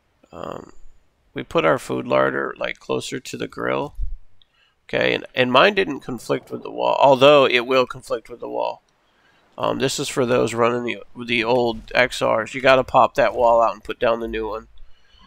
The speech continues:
And I recommend popping that one and putting down the new one here too. That way your wall is even all the way across. You're not gonna run into problems.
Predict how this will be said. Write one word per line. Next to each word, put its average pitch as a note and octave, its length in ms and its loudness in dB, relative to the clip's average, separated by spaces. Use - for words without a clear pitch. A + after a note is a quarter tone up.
And G#2 140 4
I G#2+ 40 6
recommend A#2+ 600 2
popping A#2 400 2
that A2+ 200 2
one A2 140 -8
and A#2 140 -16
putting - 240 -8
down A#2 220 -2
the A#2 80 -8
new A#2 180 -6
one A2+ 120 -6
here A#2 200 -6
too. A2+ 340 -10
That D3+ 180 6
way D#3 140 6
your B2+ 120 4
wall A#2+ 300 6
is A2+ 140 -2
even A#2+ 280 -4
all A#2 140 2
the A#2+ 60 -4
way G#2+ 120 -2
across. A2 640 0
You're - 80 -4
not A#2+ 180 4
gonna A2 180 2
run A2+ 240 4
into A2+ 300 -2
problems. A2+ 760 0